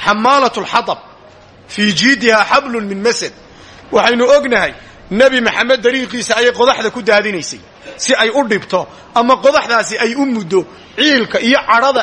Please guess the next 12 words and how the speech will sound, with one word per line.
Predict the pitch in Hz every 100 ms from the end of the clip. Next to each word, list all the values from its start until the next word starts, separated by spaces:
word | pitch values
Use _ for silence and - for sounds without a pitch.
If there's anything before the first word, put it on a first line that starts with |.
| 220
ay | 202
diinta | 170 285 269 247
u | 269
qabtay, | 190 - 170 143 - - -
ayaa | 202 269
waxay, | 285 220 226 285
wax | 277 -
kalay | 262 269
samaysay | 226 208 190 262
markay | 202 208
garan | 208 247
weyday, | 208 170 147